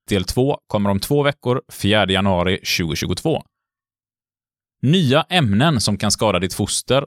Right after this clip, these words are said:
och fortplanteringsförmågan kan uppstå. Säkerställ därför alltid med ditt fackförbund att ni har den senaste uppdateringen av afsen och den forskning som behövs när ni ska göra riskbedömningen. Ett sätt att göra detta är att ta kontakt med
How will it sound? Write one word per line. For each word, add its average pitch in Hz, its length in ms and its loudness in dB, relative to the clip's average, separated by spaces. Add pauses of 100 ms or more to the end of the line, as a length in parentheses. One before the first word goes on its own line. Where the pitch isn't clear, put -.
och - 180 -6
fortplanteringsförmågan 90 1200 -2 (100)
kan 139 280 0
uppstå. - 400 -4 (380)
Säkerställ 123 500 0
därför 110 240 0 (100)
alltid 104 460 -2
med 101 100 2
ditt 87 140 -6
fackförbund 92 680 -2
att - 140 -4
ni 92 80 -2
har 85 100 -2
den 87 80 0
senaste 123 420 0
uppdateringen 101 480 0
av 104 80 4
afsen 92 500 0 (480)
och - 180 -6
den - 120 -2
forskning - 480 -4
som 85 160 -2
behövs - 680 -2 (300)
när 85 100 0
ni 80 80 0
ska - 160 -2
göra 78 200 0
riskbedömningen. 87 720 -6 (460)
Ett 160 180 0
sätt 147 200 -2
att 120 100 -2
göra 131 180 2
detta 117 380 -2 (220)
är 98 140 2
att 90 220 -4 (100)
ta 85 180 0
kontakt - 500 -4 (140)
med 85 300 -4